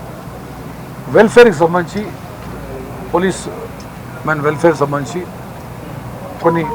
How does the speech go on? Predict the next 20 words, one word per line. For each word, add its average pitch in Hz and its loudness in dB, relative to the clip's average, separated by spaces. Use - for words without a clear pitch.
కార్యక్రమాలు 151 6
చేపట్టాం. 127 -2
ఈ 151 -2
మధ్యన 165 4
మేము 170 0
ప్రతి, 165 4
అంటే 160 2
already 180 8
ఉన్నటువంటి 160 0
పోలీస్ 202 0
క్యాంటీన్లు 175 6
ఎక్కడైతే 160 2
ఉన్నాయో 147 4
వాటికి 156 4
వర్కింగ్ 196 6
క్యాపిటల్ 180 8
కింద 170 2
కొంత 151 4
అమౌంట్ని 156 2
ప్రతి 147 -4